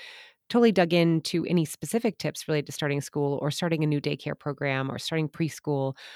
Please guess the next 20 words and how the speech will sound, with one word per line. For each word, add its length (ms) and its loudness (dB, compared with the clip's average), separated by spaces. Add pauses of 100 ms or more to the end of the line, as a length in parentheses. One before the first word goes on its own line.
(160)
What 140 0
advice 340 0
do 100 -6
you 40 -2
have 240 -6
for 100 -6
parents 400 -6
who 140 -2
want 260 -4
to 120 -8
prepare 440 -4
their 140 -2
preschooler, 720 -8 (100)
let's 200 -8
say, 280 -6
for 300 -2
their 140 -2
first 320 -4
day 180 -2
of 120 -8